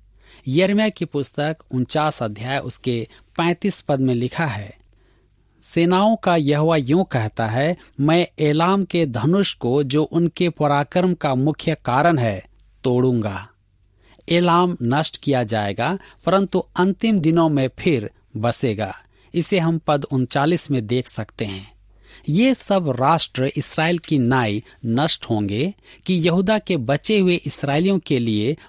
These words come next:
भागने का स्थान न रहे। उनकी सहायता के लिए कोई नहीं होगा। वे चारों ओर से देख रहे थे, परंतु ऊपर परमेश्वर की ओर कोई नहीं देख रहा था।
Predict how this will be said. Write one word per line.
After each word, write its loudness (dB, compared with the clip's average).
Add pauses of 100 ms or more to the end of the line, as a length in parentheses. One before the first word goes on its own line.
(100)
भागने 0
का -2
स्थान -4
न -2
रहे। -2 (500)
उनकी 2
सहायता -2
के 0
लिए 0 (260)
कोई 2
नहीं 2
होगा। -8 (300)
वे 4
चारों 0
ओर 4
से -4 (220)
देख -2
रहे 0
थे, -8 (480)
परंतु 2 (840)
ऊपर 2
परमेश्वर 2
की -2
ओर 2 (120)
कोई 4
नहीं 0
देख -4
रहा -6
था। -14